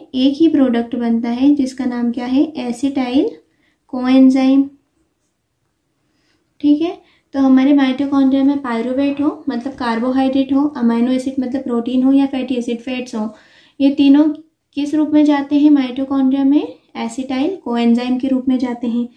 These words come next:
अब चूंकि हमें ये एसिटाइल कोएंजाइम कहाँ चाहिए? साइटोसोल में चाहिए। अभी ये कहाँ है? माइटोकॉन्ड्रिया में है।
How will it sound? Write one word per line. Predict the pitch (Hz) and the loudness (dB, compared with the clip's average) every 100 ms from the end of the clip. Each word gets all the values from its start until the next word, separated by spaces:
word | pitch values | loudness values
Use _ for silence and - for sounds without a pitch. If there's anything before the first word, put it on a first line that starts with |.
| _ _ _ | _ _ _
अब | - 262 | -8 -6
चूंकि | - 311 320 | -2 -2 0
हमें | 320 302 285 | 2 4 6
ये | 302 311 - | 4 2 -2
एसिटाइल | 262 269 269 294 294 | -6 -6 -4 0 0
कोएंजाइम | 294 285 277 285 285 | 0 0 0 0 -2
कहाँ | 294 254 262 | -2 -4 -4
चाहिए? | 269 269 269 277 | -2 -2 0 -2
साइटोसोल | - 247 233 262 262 285 | -4 -6 -4 -4 0 4
में | 277 285 | 4 2
चाहिए। | 277 269 277 294 - - | 2 2 2 0 -4 -8
अभी | 240 262 | 2 4
ये | 285 285 | 4 2
कहाँ | 269 269 277 | 0 2 4
है? | 285 311 - _ _ _ - | 4 2 0 _ _ _ -6
माइटोकॉन्ड्रिया | 240 240 233 320 311 311 294 302 | -4 -4 0 0 2 4 6 4
में | 285 277 | 4 2
है। | 269 | 2